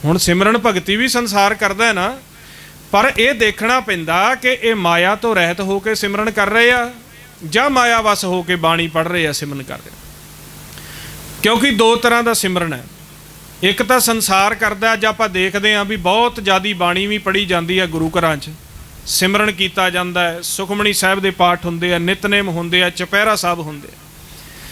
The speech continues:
ਪਰ ਉਹਦੇ ਵਿੱਚ ਬਹੁਤ ਤਦਾਦ ਜੀਵ ਜਿਹੜੇ ਨੇ ਉਹ ਪੰਜਾਂ ਵਸ ਹੁੰਦੇ ਨੇ।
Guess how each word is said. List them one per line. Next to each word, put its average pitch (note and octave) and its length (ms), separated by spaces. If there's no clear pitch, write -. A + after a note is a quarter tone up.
ਪਰ G3 140
ਉਹਦੇ B3+ 440
ਵਿੱਚ G3+ 600
ਬਹੁਤ A3 440
ਤਦਾਦ A3+ 340
ਜੀਵ G#3 340
ਜਿਹੜੇ A#3 260
ਨੇ A#3+ 80
ਉਹ A3+ 80
ਪੰਜਾਂ F#3 360
ਵਸ G3+ 220
ਹੁੰਦੇ F#3+ 380
ਨੇ। G3 140